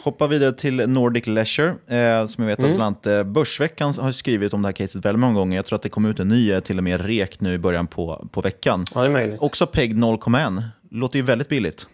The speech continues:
Speaker 1: Vad är det för typ av bolag?
Speaker 2: Ja, alltså... Eh, Nordic Leisure är ju,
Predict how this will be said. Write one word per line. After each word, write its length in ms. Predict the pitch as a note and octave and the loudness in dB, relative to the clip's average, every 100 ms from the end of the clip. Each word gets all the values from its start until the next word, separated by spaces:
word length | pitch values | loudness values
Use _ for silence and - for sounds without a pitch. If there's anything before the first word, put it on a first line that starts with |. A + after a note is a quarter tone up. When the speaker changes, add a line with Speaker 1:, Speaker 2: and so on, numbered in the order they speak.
| _ | _
Speaker 1:
Vad 120 | B2+ | 0
är 40 | B2 | 0
det 60 | |
för 80 | D3 | -2
typ 140 | C#3+ | -4
av 60 | A#2+ | -2
bolag? 260 | A2+ F#2+ G2 | -2 -4 0
Speaker 2:
Ja, 460 | A#2+ C#3+ D3+ D3+ A#2+ | 2 4 6 4 2
alltså... 240 | C3 B2 C#3+ C#3+ C3 A#2+ - _ _ - | -2 2 4 4 4 0 -4 _ _ -8
Eh, 480 | C3 B2+ B2+ A#2 G#2 - - _ - - _ - | -6 -4 -6 -6 -8 -14 -20 _ -20 -20 _ 2
Nordic 220 | C#3 C3+ | 2 4
Leisure 420 | D#3 D#3+ F3+ E3 | 2 4 4 4
är 60 | C#3+ | 4
ju, 480 | C3 B2+ B2 A#2+ | 4 4 4 4